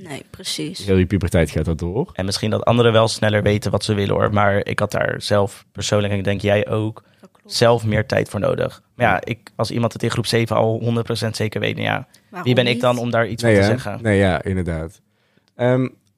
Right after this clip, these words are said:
Speaker 2: jij zei dan dat je ook vrienden in, om-, in je omgeving had die wel uitgesproken erover waren. Waren zij er dan ook queer? Waren zij ook part of de gemeenschap?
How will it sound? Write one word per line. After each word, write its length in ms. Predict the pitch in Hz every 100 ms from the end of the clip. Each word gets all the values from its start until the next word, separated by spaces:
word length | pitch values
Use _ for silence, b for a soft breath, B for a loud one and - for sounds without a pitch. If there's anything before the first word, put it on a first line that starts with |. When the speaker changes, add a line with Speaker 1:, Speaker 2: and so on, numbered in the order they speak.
| _
Speaker 2:
jij 240 | 98 117
zei 200 | 127 113
dan 160 | 110 104
dat 160 | 98
je 160 | - -
ook 140 | 101
vrienden 300 | - 110 101
in, 80 | 76
om-, 180 | 95 95
in 100 | 98
je 60 | 98
omgeving 400 | 92 101 92 92
had 140 | 90
die 120 | 92
wel 100 | 82
uitgesproken 460 | - 95 - 101 101
erover 220 | 101 104
waren. 220 | 101 101
Waren 240 | 104 120 123
zij 120 | 120
er 120 | 107
dan 160 | 110 101
ook 180 | 113
queer? 440 | - 107 104 117 131
Waren 200 | 104 107
zij 100 | 104
ook 160 | 107
part 260 | - 101 104
of 80 | 98
de 340 | 104 98 98 95
gemeenschap? 680 | - 95 104 - 113 -